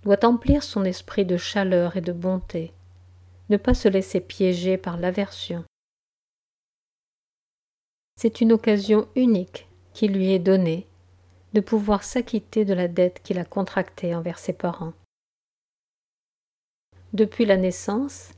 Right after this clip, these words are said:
et tout au long de notre enfance, nous avons été dépendants de nos parents. Si nous sommes ici aujourd'hui, c'est parce que notre mère et notre père nous ont aidés d'innombrables manières. Nous avons envers eux une énorme dette de gratitude.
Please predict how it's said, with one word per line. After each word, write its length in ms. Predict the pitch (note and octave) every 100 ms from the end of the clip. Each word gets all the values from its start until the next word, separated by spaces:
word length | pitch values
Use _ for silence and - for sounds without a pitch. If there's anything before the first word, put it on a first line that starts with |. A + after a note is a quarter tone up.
| -
et 100 | F#3+
tout 280 | - A#3 G#3+
au 60 |
long 220 | G3 A3
de 120 | D4+ G#3
notre 280 | F3+ -
enfance, 680 | F#3+ F3 - G3 G#3+ - - - - - - -
nous 160 | G3 G#3+
avons 240 | G3+ G#3
été 240 | G3+ G3+
dépendants 680 | F3+ A3+ A3 G#3 G3 F3+ F3
de 100 | F3
nos 140 | E3+ E3+
parents. 400 | - E3+ F3+ D#3+ - - - - - - - - - - - - -
Si 140 | -
nous 120 | G3
sommes 260 | F#3+ F#3+ F3+
ici 300 | G3+ F#3 -
aujourd'hui, 600 | A#3 A3+ F3 E3+ F3+ F3 - - - - - -
c'est 180 | - -
parce 240 | - F#3 -
que 120 | F#3+
notre 340 | F#3 F#3 -
mère 420 | F#3 F3 G3 B3
et 60 | A3
notre 320 | F#3 F#3+ -
père 400 | F#3 - F3+ G#3
nous 220 | G#3+ F#3+
ont 120 | F#3 F#3
aidés 340 | F#3 F3+ G3+
d'innombrables 720 | F#3 B3 B3 G3 F3 F3 E3+
manières. 520 | E3+ E3+ E3 E3 E3 - _ _ _ _ _ _ _ _ _ _ _ _ _ _ -
Nous 160 | G3
avons 200 | F#3 F3+
envers 420 | F3+ F3 F3+ F3 F#3+
eux 120 | A3+
une 160 | A#3+ F#3
énorme 500 | F#3 A3 A#3+ G3+ F#3
dette 340 | F3 F3+ - -
de 80 |
gratitude. 720 | F#3 - F#3 - E3+ - F3+